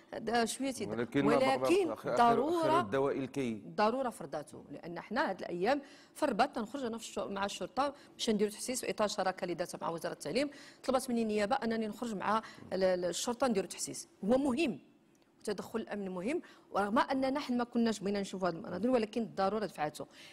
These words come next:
Speaker 1: اللي خاصنا اخر اللي كنت ناكدوا عليه هو اننا خاصنا ذاك ال-، ال-، ال-، ال-، ال-، التفاهم اللي يكون داخل المؤسسه، اسره، استاذ،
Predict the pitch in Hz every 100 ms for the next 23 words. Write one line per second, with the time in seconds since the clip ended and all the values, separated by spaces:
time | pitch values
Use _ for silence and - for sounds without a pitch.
0 | - - 220 359 - 269 - 185 160 -
1 | 175 170 - 143 139 147 - 175 151 165
2 | 160 - 165 160 190 330 - - - 220
3 | 269 254 240 240 330 - - - - 247
4 | - 269 320 - - 170 233 233 233 220
5 | 208 208 202 190 190 190 202 185 190 180
6 | - - 269 240 240 180 269 466 - -
7 | - - - 240 247 330 302 226 240 254
8 | 247 - - 185 - 135 - - - 330
9 | - 233 233 - - - - 294 - 247
10 | 247